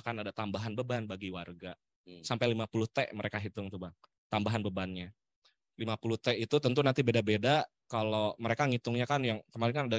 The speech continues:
Speaker 1: kita dengar, eh, diterima yang mampu, tidak mampu, padahal ada ketidakjelasan juga dalam kategori itu kan. Jadi, eh, mereka akan, eh,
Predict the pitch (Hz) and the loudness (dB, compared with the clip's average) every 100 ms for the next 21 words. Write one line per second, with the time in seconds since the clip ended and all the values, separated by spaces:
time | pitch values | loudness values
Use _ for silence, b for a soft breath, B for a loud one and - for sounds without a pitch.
0 | - 120 113 107 117 113 - 110 113 117 | -2 -2 -2 0 -2 -2 -2 0 0 2
1 | 120 113 110 104 101 123 120 120 110 113 | 0 2 2 2 2 0 0 -2 0 0
2 | 98 117 120 117 123 113 104 117 113 107 | 0 -2 -2 -2 -2 0 2 2 0 0
3 | 101 - - 117 104 101 101 104 110 104 | -2 -4 -6 -2 -2 -2 -4 -4 -2 0
4 | 107 101 104 107 104 104 98 104 101 110 | 0 0 -2 -2 0 2 0 -2 -4 -2
5 | 143 _ _ b b b b - 123 143 | -4 _ _ b b b b 2 6 6
6 | 165 - _ _ - - _ - 131 127 | 4 0 _ _ -20 -20 _ 4 6 8
7 | 120 120 123 131 - 165 170 - _ _ | 6 6 2 2 4 6 6 2 _ _
8 | _ _ 127 120 - 123 117 113 107 _ | _ _ -4 -2 0 0 0 -2 -8 _
9 | 113 110 107 107 | -2 0 0 0